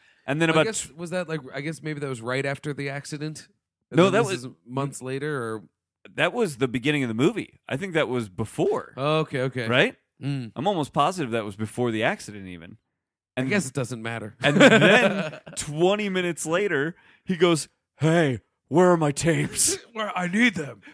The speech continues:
Speaker 1: And that's it. He doesn't even tell you that
Speaker 2: Uh,
Speaker 1: they're those tapes. I didn't know what he meant by that. You had
Speaker 2: No,
Speaker 1: thankfully
Speaker 2: I
Speaker 1: written
Speaker 2: think,
Speaker 1: that down.
Speaker 2: I think he says, "Everything's okay" at
Speaker 1: Oh,
Speaker 2: one
Speaker 1: really?
Speaker 2: point, 'cause that's what cued me, 'cause
Speaker 1: Yeah.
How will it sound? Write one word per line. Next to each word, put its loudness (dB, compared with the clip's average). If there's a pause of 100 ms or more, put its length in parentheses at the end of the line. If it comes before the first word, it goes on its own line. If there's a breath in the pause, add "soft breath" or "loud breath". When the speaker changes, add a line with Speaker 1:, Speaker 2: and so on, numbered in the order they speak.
(100 loud breath)
Speaker 1:
And 2
that's 2
it. -4
He 2
doesn't -2
even -4
tell 2
you -6
that 2
Speaker 2:
Uh, -8
Speaker 1:
they're 4
those 2
tapes. 2
I 2
didn't -2
know 0
what 2
he -2
meant -2
by 4
that. 0
You 0
had -4
Speaker 2:
No, -20
Speaker 1:
thankfully 2
Speaker 2:
I 2
Speaker 1:
written 4
Speaker 2:
think, -2
Speaker 1:
that 2
down. 2
Speaker 2:
I -2
think -4
he -4
says, -2
"Everything's -6
okay" -6
at -2
Speaker 1:
Oh, 0
Speaker 2:
one -4
Speaker 1:
really? -4
Speaker 2:
point, -2
'cause -6
that's -4
what -6
cued -6
me, -6
'cause -8
Speaker 1:
Yeah. -8